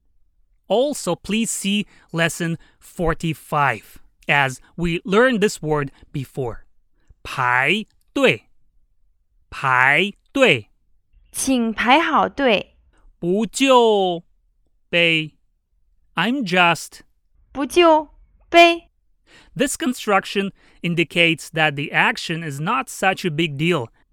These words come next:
Speaker 1: just buying a hamburger, in our case. Let's say, 不就买汉堡呗。不就买汉堡呗。上学。To go to school.
Speaker 2: 上学。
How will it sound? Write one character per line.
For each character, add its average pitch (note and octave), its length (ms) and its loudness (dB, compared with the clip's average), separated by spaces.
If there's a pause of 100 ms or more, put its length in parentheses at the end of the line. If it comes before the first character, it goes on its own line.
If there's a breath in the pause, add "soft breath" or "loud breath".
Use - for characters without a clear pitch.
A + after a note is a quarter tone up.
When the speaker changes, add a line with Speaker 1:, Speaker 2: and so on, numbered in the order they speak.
Speaker 1:
just F3 220 -8
buying D#3+ 260 -2
a F3+ 40 -4
hamburger, D#3+ 640 -4 (380)
in C#3+ 140 -8
our B2 160 -8
case. A2+ 360 -16 (720)
Let's D3+ 200 -6
say, E3 260 -2 (440)
不 G#3 180 0
就 B3+ 300 4
买 C3 260 -2
汉 B3 360 -2
堡 B2 180 -4
呗。 B2 400 -8 (1040)
不 G#3 220 0
就 A#3 600 2 (220)
买 A2 560 -8
汉 B3 500 -2
堡 B2 220 -8
呗。 D#3 320 -12 (1080)
上 G3+ 640 0
学。 C#3+ 600 -2 (260)
To F3 120 -6
go G3 460 0
to G3+ 200 -8
school. F3+ 540 -6 (340)
Speaker 2:
上 C#4+ 420 4
学。 G3+ 600 -2